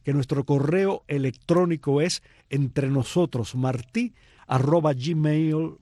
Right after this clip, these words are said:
punto com. Repito, entrenosotrosmarti arroba gmail punto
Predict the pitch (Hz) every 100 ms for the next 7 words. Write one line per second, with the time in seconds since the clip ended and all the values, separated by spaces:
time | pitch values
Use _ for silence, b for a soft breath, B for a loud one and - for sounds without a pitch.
0 | _ 135 143 131 - 117 - - - _
1 | _ _ _ - 147 147 117 - - 123
2 | - 120 127 - 160 151 - - 117 113
3 | - 220 262 B B B B 113 113 127
4 | 139 135 127 _ - 98 139 117 117 120
5 | 120 - _ _ - 123 127 117 - 117